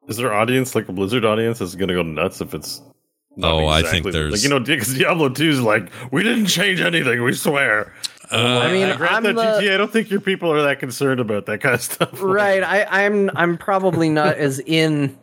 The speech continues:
Speaker 3: as, uh, to, to make the call, but I wouldn't think so. I mean, to me, the G T A series has evolved. If I was gonna play an old version of the game, I would wish that it played more like the modern ones.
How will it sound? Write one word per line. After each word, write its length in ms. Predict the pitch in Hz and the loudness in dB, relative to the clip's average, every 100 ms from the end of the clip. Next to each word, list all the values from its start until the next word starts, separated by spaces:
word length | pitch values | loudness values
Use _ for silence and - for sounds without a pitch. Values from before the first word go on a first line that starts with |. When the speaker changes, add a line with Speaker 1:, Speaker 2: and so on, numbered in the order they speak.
| - | 0
Speaker 3:
as, 480 | 135 127 120 - 120 | 2 2 0 -4 -2
uh, 440 | 123 123 117 117 - - - _ | 0 2 2 0 -6 -18 -20 _
to, 200 | 160 131 | 0 0
to 120 | 113 | 0
make 280 | 135 135 131 | 2 2 0
the 100 | 123 | -2
call, 200 | 113 120 | 0 2
but 100 | 117 | 2
I 80 | 139 | 2
wouldn't 320 | 226 180 117 | 2 0 -2
think 240 | 107 120 117 | -4 -4 -4
so. 280 | - 101 123 | -6 -4 -2
I 40 | |
mean, 180 | 139 123 | -2 -2
to 120 | 151 | 0
me, 380 | 147 185 185 170 - - - | 2 2 2 0 -8 -20 -4
the 80 | 143 | -2
G 200 | 135 143 | 2 0
T 200 | 139 139 | 2 2
A 100 | 127 | 2
series 380 | 127 131 123 117 | 2 2 2 0
has 200 | 123 107 | -2 -4
evolved. 600 | 101 104 107 131 151 - | -4 0 2 2 0 -6
If 120 | 120 | -2
I 140 | 120 117 | 0 0
was 140 | 117 | -2
gonna 180 | 123 117 | -4 -4
play 240 | - 120 | -4 -4
an 100 | 113 | -2
old 200 | 107 110 | -2 -4
version 340 | 113 113 110 113 | -2 -2 -2 -2
of 60 | |
the 80 | 107 | -2
game, 300 | 104 107 107 | -2 0 0
I 80 | 104 | 0
would 240 | 104 98 87 | 0 -2 -2
wish 340 | 95 - - - | 2 2 2 2
that 160 | 101 | 2
it 160 | 98 - | 0 -2
played 300 | - 98 104 | -2 0 0
more 200 | 110 104 | 0 0
like 280 | 110 113 - | 0 -2 0
the 60 | |
modern 400 | 113 95 101 110 147 | 2 2 2 -2 -4
ones. 480 | 87 175 - - | -6 -8 -8 -8